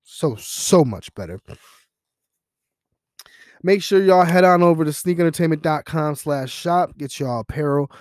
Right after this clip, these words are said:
We got some new t-shirts up there. We got hoodies, sweatpants, sweatshirts,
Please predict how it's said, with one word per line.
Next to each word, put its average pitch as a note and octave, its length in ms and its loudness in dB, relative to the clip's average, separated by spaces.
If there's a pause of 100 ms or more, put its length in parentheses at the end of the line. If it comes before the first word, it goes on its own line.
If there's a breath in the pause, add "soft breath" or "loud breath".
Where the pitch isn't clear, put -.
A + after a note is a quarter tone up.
(260 loud breath)
We C#3+ 100 -6
got C3+ 200 -6
some C#3+ 240 -6
new D3 220 -2
t-shirts E3+ 540 -6
up D#3 240 -6
there. D#3 220 -2
We D3 120 -2
got B2+ 280 -8
hoodies, E3+ 440 0
sweatpants, E3+ 1120 -4
sweatshirts, E3 680 -6